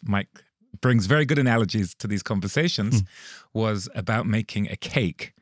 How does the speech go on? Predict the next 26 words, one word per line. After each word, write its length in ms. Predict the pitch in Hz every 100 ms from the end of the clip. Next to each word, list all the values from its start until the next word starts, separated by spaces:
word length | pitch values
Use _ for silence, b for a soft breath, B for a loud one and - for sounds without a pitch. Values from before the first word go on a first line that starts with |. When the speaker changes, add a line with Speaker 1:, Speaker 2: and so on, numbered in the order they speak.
| b b b -
Speaker 1:
And 260 | 95 98 -
the 80 | 107
analogy 540 | 113 143 131 - 107
that 220 | 101 92
the 220 | 95 92 90
person 540 | 113 110 - 98 95 -
giving 420 | 123 127 107 107
was 540 | - 101 104 101 87 - b b b b
that 120 | 110
you 80 | 110
need 160 | 127 123
two 160 | - 143
things 260 | 131 110
to 100 | -
make 200 | 107 90
a 40 | -
cake. 380 | - 95 - -
You 80 | 104
need 180 | 117 104
a 60 |
tin 400 | - - 113 160 -
to 120 | -
put 160 | - -
the 80 | -
cake 300 | 104 95 98
in, 240 | 110